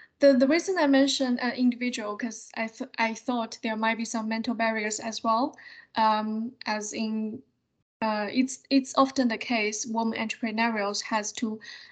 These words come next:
uh, define the social expectations, 'cause even it's two thousand twenty-two, right? We still live in a society, uh, when women are stereotyped as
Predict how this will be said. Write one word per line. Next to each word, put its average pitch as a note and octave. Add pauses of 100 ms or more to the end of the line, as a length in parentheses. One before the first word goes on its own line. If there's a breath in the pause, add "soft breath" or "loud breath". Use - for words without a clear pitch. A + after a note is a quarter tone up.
uh, A3+ (120)
define A3+
the A3+
social A#3
expectations, - (220 loud breath)
'cause C4
even C#4+
it's A#3+
two -
thousand A3+
twenty-two, A3
right? G#3 (280 loud breath)
We B3
still C#4
live B3+
in A#3
a A3+
society, A3+
uh, G#3
when A3 (180)
women A3
are G3 (120)
stereotyped A#3
as G#3